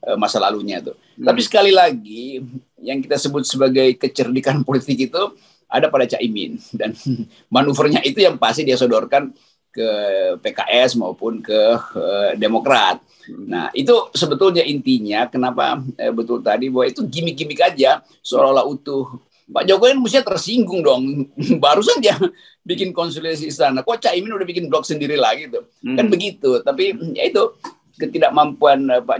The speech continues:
Speaker 1: Jokowi untuk membaca realitas politik menyebabkan dia, eh, juga akan diakali oleh,
Speaker 2: Hmm.
Speaker 1: eh, menteri-menterinya yang, eh, cerdik ini, termasuk
Speaker 2: Ya,
Speaker 1: Cak
Speaker 2: ya.
Speaker 1: Imin.
Speaker 2: Ya, termasuk kan
Speaker 1: <laughs>
Speaker 2: Nasdem dong. Kan Pak, Pak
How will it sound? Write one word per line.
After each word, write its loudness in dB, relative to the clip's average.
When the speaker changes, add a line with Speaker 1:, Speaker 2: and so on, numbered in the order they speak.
Speaker 1:
Jokowi -2
untuk -6
membaca 2
realitas -2
politik -10
menyebabkan -2
dia, 2
eh, 0
juga 2
akan 0
diakali 0
oleh, 0
Speaker 2:
Hmm. -12
Speaker 1:
eh, 2
menteri-menterinya -2
yang, -2
eh, -2
cerdik -2
ini, -4
termasuk -4
Speaker 2:
Ya, 2
Speaker 1:
Cak 4
Speaker 2:
ya. 0
Speaker 1:
Imin. -4
Speaker 2:
Ya, 0
termasuk -2
kan 0
Speaker 1:
<laughs> -4
Speaker 2:
Nasdem -4
dong. -2
Kan -8
Pak, -8
Pak 0